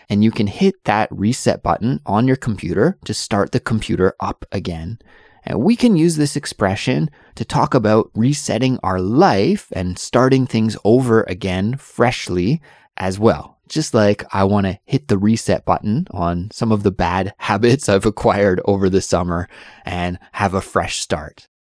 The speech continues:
To be honest with you, I haven't really acquired too many bad habits over the summer. Maybe I just haven't been as disciplined as I would have liked to, especially when it comes to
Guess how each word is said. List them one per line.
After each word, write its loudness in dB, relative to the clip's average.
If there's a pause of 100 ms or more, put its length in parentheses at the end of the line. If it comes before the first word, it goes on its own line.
(120)
To 0
be 0
honest 0
with -4
you, 2
I 0
haven't 0
really 6
acquired 0 (340)
too 4
many 2
bad -4
habits -4 (220)
over 2
the -2
summer. -4
Maybe 0
I -4
just -8
haven't -4
been -2 (220)
as -10 (100)
disciplined 0 (140)
as -8
I -6
would 2
have -4
liked -2
to, -4 (480)
especially -2
when 2
it 0
comes -2 (240)
to 2